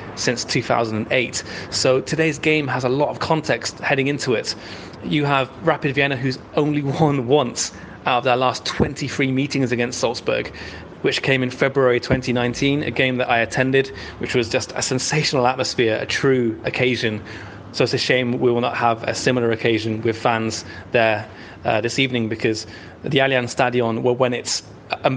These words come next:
a massive game, is one of the best places to be in European football. So it's a shame you guys will not be experiencing that atmosphere. But, uh, R-, R-, Rapid Vienna, Rapid Vienna and Red Bull Salzburg certainly have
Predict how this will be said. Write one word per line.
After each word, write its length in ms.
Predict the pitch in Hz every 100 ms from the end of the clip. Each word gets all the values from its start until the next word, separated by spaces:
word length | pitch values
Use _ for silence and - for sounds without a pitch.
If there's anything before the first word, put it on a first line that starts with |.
| 131
a 80 | 147
massive 460 | 139 147 131 135 117
game, 360 | 120 110 104 - - -
is 280 | - 127 110
one 140 | 143 123
of 40 |
the 80 | 117
best 240 | 131 -
places 300 | - 117 110
to 100 | 98
be 200 | - 117
in 100 | 113
European 400 | 113 117 110 113
football. 320 | 104 123 117 104
So 100 | 117
it's 100 | 120
a 40 |
shame 340 | - 123 113 110 - - - -
you 200 | 156 131
guys 300 | 135 120 113
will 120 | 117
not 300 | 120 - - - - -
be 80 | 123
experiencing 760 | - - 123 117 127 117 110
that 160 | 117 135
atmosphere. 500 | 147 135 - 113 104 - - - - -
But, 220 | 151 139 -
uh, 280 | 139 127 - - - - - -
R-, 280 | 170 165 160
R-, 120 | 160
Rapid 280 | 160 156 147
Vienna, 340 | 139 143 151 147
Rapid 260 | 147 143 131
Vienna 240 | 139 139
and 180 | 139 120
Red 120 | 131
Bull 80 | 131
Salzburg 600 | - 131 131 131 117 107 - - - -
certainly 460 | - - 139 139 123
have 340 | 156 123 123